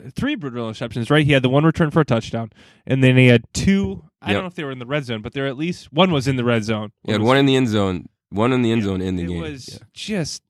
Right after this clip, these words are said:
Speaker 1: it was very frustrating, and I'm not often in a position where I'm cheering for Matthew Stafford, <laughs> and in this case I was, and it was not fun at all to cheer for him. Uh, and normally, I guess he's a, really good on Thanksgiving days and obvi-,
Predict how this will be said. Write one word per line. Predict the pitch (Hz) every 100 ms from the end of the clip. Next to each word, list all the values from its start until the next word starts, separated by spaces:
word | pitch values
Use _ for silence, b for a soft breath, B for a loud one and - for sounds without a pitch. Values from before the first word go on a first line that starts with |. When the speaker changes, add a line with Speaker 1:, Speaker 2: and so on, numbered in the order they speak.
| _ - - - - -
Speaker 1:
it | - 165
was | 156
very | 185 208
frustrating, | 170 147 151 143
and | 139
I'm | 156
not | 160 147 -
often | 151 165 - 113
in | 110
a |
position | - 117 107 - 110 101
where | 113
I'm | 107
cheering | 104 131 113 110 113 _ _
for | - 214 196
Matthew | 113 117 113
Stafford, | - 107 - 160
<laughs> | -
and | 151
in | 151
this | 160 -
case | 175 143
I | 135
was, | 156 226 139 139 B B B B
and | - 196
it | 165
was | 190 156
not | 160 165 147
fun | - 151
at | 139
all | 131 123
to | -
cheer | 110 131 117
for | 113 107
him. | 113 110 b b b b
Uh, | 110 107 101 107 - _
and | - 123 113 113 - - 135
normally, | 170 254 180 120
I | 117
guess | 123 -
he's | 123 139
a, | 117 - - - 117 117
really | 135 156 143
good | 143
on | 127
Thanksgiving | 117 117 - 117 113
days | 113 113 107
and | 113
obvi-, | 110 110 110